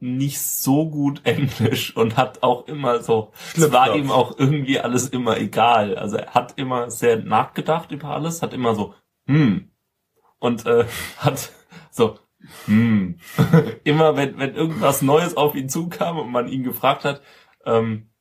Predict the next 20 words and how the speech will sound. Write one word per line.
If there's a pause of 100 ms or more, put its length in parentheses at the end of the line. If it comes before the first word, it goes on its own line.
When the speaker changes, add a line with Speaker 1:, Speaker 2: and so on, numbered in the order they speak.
(120)
Speaker 2:
„Hm.“ (180)
Speaker 1:
„Ja, (100)
äh,
A
G,
äh,
wie,
was,
wie
ist
das
und
das?“,
macht
er
immer
erst, (200)
„Hm.“ (380)
<laughs>
Und